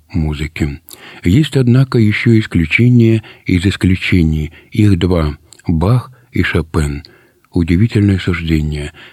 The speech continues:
Во-первых, отторжением Шопена от духа романтизма, во-вторых, сближением имён поэта фортепиано с Бахом, музыкантом-мыслителем,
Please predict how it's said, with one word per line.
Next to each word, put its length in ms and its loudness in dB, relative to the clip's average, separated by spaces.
Во-первых, 540 0
отторжением 720 0
Шопена 640 -2
от 180 -4
духа 300 -2
романтизма, 800 0
во-вторых, 580 0
сближением 720 2
имён 360 0
поэта 440 -2
фортепиано 880 0
с 140 -2
Бахом, 580 -4
музыкантом-мыслителем, 1400 -2